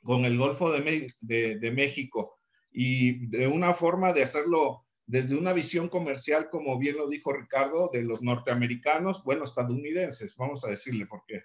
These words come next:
nosotros también, México está en parte de, de América del Norte. Bueno, vimos las secas también, lo del centavo de Campeche, y aquí también, eh,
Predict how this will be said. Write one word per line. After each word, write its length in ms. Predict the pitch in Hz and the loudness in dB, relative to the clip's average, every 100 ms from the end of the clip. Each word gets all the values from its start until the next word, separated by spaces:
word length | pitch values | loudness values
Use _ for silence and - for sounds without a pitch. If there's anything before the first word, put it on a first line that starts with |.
| _ _ _ | _ _ _
nosotros 440 | 110 120 143 143 - | -8 -4 -4 -2 0
también, 380 | 123 135 143 123 | 2 2 2 0
México 360 | 139 139 - | -2 -4 -4
está 200 | 123 135 | 0 0
en 100 | 131 | 2
parte 340 | 139 131 139 123 | 2 0 0 0
de, 260 | 113 110 - _ _ - | 0 -2 -10 _ _ -4
de 140 | 117 | 0
América 420 | 123 139 131 131 | 4 2 2 2
del 160 | 120 120 | 4 4
Norte. 520 | 123 123 123 104 90 _ _ _ _ _ _ _ _ | 4 4 0 -8 -10 _ _ _ _ _ _ _ _
Bueno, 420 | 120 156 170 180 | 2 6 6 6
vimos 320 | 156 165 160 147 | 4 2 0 0
las 200 | 123 - | 0 2
secas 440 | 190 190 131 123 | 0 0 -2 0
también, 400 | 117 123 180 208 | -2 0 -2 2
lo 80 | 151 | 2
del 100 | 123 | 2
centavo 400 | 117 120 147 147 | -2 2 4 4
de 100 | 143 | 4
Campeche, 720 | 123 120 170 180 180 156 147 - _ - | 0 0 0 0 0 -6 -6 -14 _ -2
y 80 | 131 | -2
aquí 260 | 131 190 | 0 -4
también, 560 | 196 220 175 202 254 180 | 0 2 2 0 0 -2
eh, 220 | 131 | -6